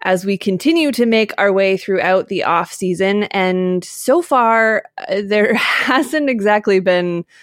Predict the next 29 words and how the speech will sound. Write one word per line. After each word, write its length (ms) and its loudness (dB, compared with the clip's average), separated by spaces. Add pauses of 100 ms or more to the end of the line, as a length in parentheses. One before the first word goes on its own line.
(480)
much 460 -4
to 100 -2
talk 260 0
about, 200 0
at 80 0
least 200 0
as 100 -6
far 280 0
as 200 -2
the 100 -8
Cardinals 500 -2
are 140 -4
concerned. 680 -6 (440)
We 140 0
could 140 -4
talk 220 -2
about 360 0
how 200 -4
the 180 -6
Brewers 480 2
are 120 2
doing 640 0
weird 320 0
things 520 0
and 120 -4
how 280 0
the 140 -2
Reds 520 0
are 340 0